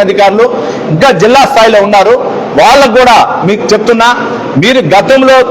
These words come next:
చెవిరెడ్డి భాస్కర్ రెడ్డి వల్ల ఏ తప్పులు చేస్తుంటే కూడా ఆ తప్పుల్ని కానీ ప్రభుత్వాన్ని దృష్టికి తీసుకొని వస్తే మీకు అటువంటి హాని లేకుండా ఉంటుంది. కాబట్టి మీరు కూడా దాన్ని సహకరించాలని కూడా ఆ అధికారులను కానీ వాళ్ళందరినీ కోరుకుంటున్నా. ముఖ్యంగా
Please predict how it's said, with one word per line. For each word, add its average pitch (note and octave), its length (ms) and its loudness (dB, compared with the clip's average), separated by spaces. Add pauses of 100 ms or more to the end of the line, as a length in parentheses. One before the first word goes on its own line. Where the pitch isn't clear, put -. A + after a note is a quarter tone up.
(440)
చెవిరెడ్డి B3 380 2 (120)
భాస్కర్ A3+ 300 2
రెడ్డి G#3+ 200 0
వల్ల G#3+ 140 2 (240)
ఏ - 20 4 (140)
తప్పులు A3+ 320 0
చేస్తుంటే G3+ 420 0
కూడా G3 160 2 (540)
ఆ - 20 2 (160)
తప్పుల్ని B3+ 440 0
కానీ A3+ 220 0
ప్రభుత్వాన్ని A3 480 0
దృష్టికి G#3 300 -4
తీసుకొని G3+ 280 -4
వస్తే G#3+ 240 0 (460)
మీకు A3 240 0
అటువంటి G#3+ 360 0
హాని A3 220 0
లేకుండా G3+ 320 0
ఉంటుంది. F3+ 280 -2
కాబట్టి F#3 360 2 (380)
మీరు B3+ 240 2
కూడా B3+ 100 4 (100)
దాన్ని G3+ 200 0
సహకరించాలని G3+ 680 0
కూడా F#3+ 140 2 (260)
ఆ D#3 100 2
అధికారులను G#3 520 0
కానీ G#3+ 200 0 (160)
వాళ్ళందరినీ F3+ 400 0
కోరుకుంటున్నా. F#3+ 480 -2 (480)
ముఖ్యంగా C4+ 340 0